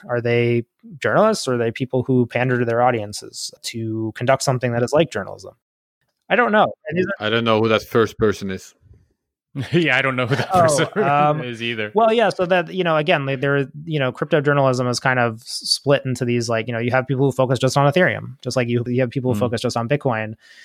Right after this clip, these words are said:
Speaker 1: And I think
Speaker 3: Mm.
Speaker 1: the tendency of the crypto journalism mainstream is to view anyone who focuses on one of anything as somewhat of an ideologue. Where I disagree with that is I think that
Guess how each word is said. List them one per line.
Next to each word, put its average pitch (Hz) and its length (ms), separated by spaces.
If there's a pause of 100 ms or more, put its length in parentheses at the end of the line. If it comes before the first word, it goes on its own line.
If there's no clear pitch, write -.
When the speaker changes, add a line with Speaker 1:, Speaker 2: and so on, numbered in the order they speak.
(220)
Speaker 1:
And 135 80
I 135 80
think 151 140
Speaker 3:
Mm. - 20
Speaker 1:
the 147 60
tendency 165 500
of 123 100
the 120 360 (100)
crypto 143 380
journalism 120 480
mainstream 123 440
is 113 160
to 117 140
view 120 600 (380)
anyone 143 300
who 127 60
focuses 123 400
on 117 240
one 127 180
of 117 80
anything 117 560
as 113 160
somewhat 120 220
of 113 80
an 110 60
ideologue. 107 640 (680)
Where 135 120
I 143 120
disagree 143 340
with 131 160
that 196 280
is 139 120
I 131 80
think 131 220
that 120 220